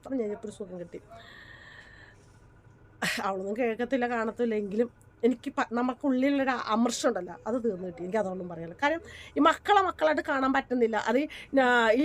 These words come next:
ഒരു ഇതിൻ്റെ അകത്ത് ഇപ്പോൾ ഒരാണാണ്, മുപ്പത്തഞ്ച് വയസ്സുകാരി എന്നുള്ളതിൽ മുപ്പത്തഞ്ച് വയസ്സുള്ള ഒരു കാരനാണ്,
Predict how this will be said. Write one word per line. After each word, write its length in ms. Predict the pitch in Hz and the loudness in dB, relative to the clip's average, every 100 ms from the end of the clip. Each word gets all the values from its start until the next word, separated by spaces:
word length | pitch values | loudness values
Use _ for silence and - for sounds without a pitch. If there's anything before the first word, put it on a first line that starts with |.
| 302 | 8
ഒരു 140 | 294 311 294 | 8 8 6
ഇതിൻ്റെ 220 | 277 285 | 6 4
അകത്ത് 200 | 277 285 262 | 2 0 2
ഇപ്പോൾ 120 | 277 | 4
ഒരാണാണ്, 680 | 302 262 254 285 247 233 196 - - 226 | 8 8 6 6 4 2 -2 -8 -12 -8
മുപ്പത്തഞ്ച് 640 | 233 - 269 277 285 277 262 | -6 -4 0 4 4 2 2
വയസ്സുകാരി 760 | 247 - 285 - 254 254 294 - 262 | 2 0 -8 0 4 4 2 0 0
എന്നുള്ളതിൽ 380 | 247 233 233 240 - - | 2 0 0 -2 -4 -14
മുപ്പത്തഞ്ച് 460 | - - 285 277 277 | -6 0 4 4 4
വയസ്സുള്ള 300 | 254 262 247 240 | 0 0 -2 -2
ഒരു 60 | - | -2
കാരനാണ്, 640 | 233 214 254 240 214 220 | -2 0 0 0 0 0